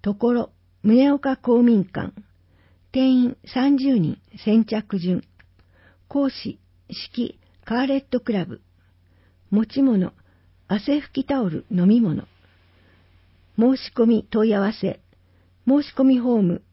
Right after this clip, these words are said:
電話、または直接、宗岡公民館へ。電話、零四八四七二の九三二一。当日の受付もできます。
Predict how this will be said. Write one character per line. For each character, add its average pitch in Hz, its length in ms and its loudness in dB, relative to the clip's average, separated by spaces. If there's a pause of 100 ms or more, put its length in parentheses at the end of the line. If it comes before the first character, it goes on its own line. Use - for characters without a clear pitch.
電 233 260 0
話、 233 220 -4 (180)
ま 214 140 0
た 294 140 -6
は 254 80 -2
直 185 200 -8 (140)
接、 208 420 -6
宗 208 280 2
岡 269 220 -4
公 247 220 0
民 240 220 2
館 170 220 -6 (120)
へ。 180 140 -8 (840)
電 240 240 0
話、 233 240 -2 (100)
零 277 280 0
四 285 180 0
八 196 500 -6 (220)
四 247 240 2
七 208 240 0
二 196 160 0
の - 180 -4 (380)
九 285 240 0
三 269 380 -4
二 202 340 0
一。 - 340 -12 (600)
当 302 160 0
日 285 260 -6
の 285 180 4
受 262 180 -4
付 254 260 -2
も 254 160 2
で 190 140 -4
き 185 160 -4
ま 180 120 -2
す。 202 80 -10